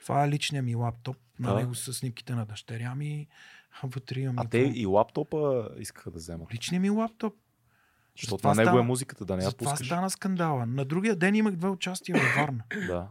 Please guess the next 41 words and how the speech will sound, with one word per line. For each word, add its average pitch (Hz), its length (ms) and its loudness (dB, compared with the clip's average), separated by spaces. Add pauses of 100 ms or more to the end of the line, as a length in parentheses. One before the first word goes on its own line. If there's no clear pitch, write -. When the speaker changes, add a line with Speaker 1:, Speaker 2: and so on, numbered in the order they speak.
Speaker 1:
На 123 100 -4
другия 127 280 -6
ден 143 260 -6 (160)
имах 143 260 -6
две 120 160 -8
участия 123 480 -8
във 135 160 -8
Варна. 120 240 -8 (1400)
Едно 143 280 -2
през 120 240 -4
деня 120 200 -2
и 156 240 0
едно 135 240 -4
вечерта. 113 500 -10 (260)
И 139 140 -8 (880)
викам, 135 540 -8 (160)
"Господин 120 340 -6
полицай, 139 540 -4 (800)
викам, 127 160 -6
това 131 220 -4
ми 139 100 -2
е 139 40 -2
личния 147 320 -2
лаптоп, 139 380 -4 (340)
как - 180 -12
ще - 120 -6
ми 123 100 0
го, 131 200 -6 (160)
как 117 160 -12
ще - 140 -8
ми 135 60 -2
го 131 100 -6
приберете?" 127 580 -8 (1040)
"Моля 120 260 2
ви 156 120 -2
се", 175 200 -4
викам, 165 280 -4
"утре 123 200 -4
имам 135 160 -2
две 139 100 -4
участия." 147 520 -6